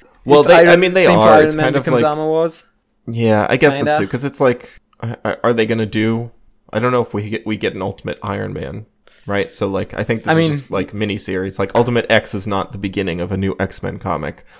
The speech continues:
Speaker 1: It is a little miniseries that might be setting up a new
Speaker 2: Yeah.
Speaker 1: series, something like that. So, okay, so, uh, yeah, we read Ultimate Comics X,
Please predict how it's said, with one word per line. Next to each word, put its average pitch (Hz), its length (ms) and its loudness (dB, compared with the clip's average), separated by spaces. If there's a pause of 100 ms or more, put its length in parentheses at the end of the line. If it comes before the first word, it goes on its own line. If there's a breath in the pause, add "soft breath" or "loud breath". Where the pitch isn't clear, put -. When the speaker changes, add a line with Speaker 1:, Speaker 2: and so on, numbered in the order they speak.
(180 soft breath)
Speaker 1:
It 95 120 -4
is 95 340 -6 (280)
a 107 40 2
little 107 240 0
miniseries 98 600 -4
that - 100 -4
might 95 220 -4
be 107 40 -8
setting 95 320 -4
up - 140 -12
a 95 60 -10
new - 160 -8
Speaker 2:
Yeah. 123 300 -2
Speaker 1:
series, 113 180 -8 (120)
something 165 320 -10
like - 140 -12
that. 104 240 -12 (100)
So, 156 100 -12 (440 loud breath)
okay, 127 260 2
so, 160 300 6
uh, 135 300 6
yeah, 180 100 2
we 110 140 0
read 107 260 4
Ultimate 110 300 -2
Comics 101 400 -6 (100)
X, 120 320 -2